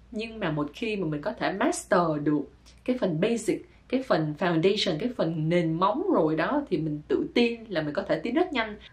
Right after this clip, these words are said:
Tại vì những cái ngôn ngữ này hả, nó bổ trợ ra nhau, nó liên quan đến nhau. Nói chung là nó sẽ giúp cho việc học tiếng này với tiếng kia, nói chung là cả hai nó cùng vượt bậc lên mọi người, nó cộng sinh.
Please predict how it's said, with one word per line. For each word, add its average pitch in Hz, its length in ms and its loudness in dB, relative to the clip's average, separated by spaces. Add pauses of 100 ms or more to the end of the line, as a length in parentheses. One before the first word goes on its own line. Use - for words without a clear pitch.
Tại 165 120 2
vì 156 100 4
những 151 120 -2
cái 262 80 -2
ngôn 208 200 0
ngữ 170 240 2
này 170 220 0
hả, 180 220 -4
nó 247 60 -2
bổ - 260 2
trợ - 200 2
ra 202 80 -2
nhau, 202 320 -6
nó 226 100 -4
liên 233 220 -2
quan 214 140 2
đến 240 120 -6
nhau. 220 200 -2
Nói 240 120 -6
chung 208 160 -6
là 156 60 -4
nó 226 460 0 (280)
sẽ - 140 0
giúp 277 200 2
cho 233 160 -2
việc 165 200 2
học 147 220 -4 (240)
tiếng 226 200 -2
này 156 220 -2
với 170 140 -2
tiếng 254 200 -6
kia, 214 160 -2
nói 240 120 -2
chung 185 120 -6
là 147 80 -4
cả - 200 -2
hai 190 120 -8
nó 208 100 -12
cùng 160 140 -4
vượt 160 260 2
bậc 143 160 -4
lên 185 220 2
mọi 151 100 -6
người, 151 220 -6 (100)
nó 214 120 -14
cộng - 180 -4
sinh. 185 340 -2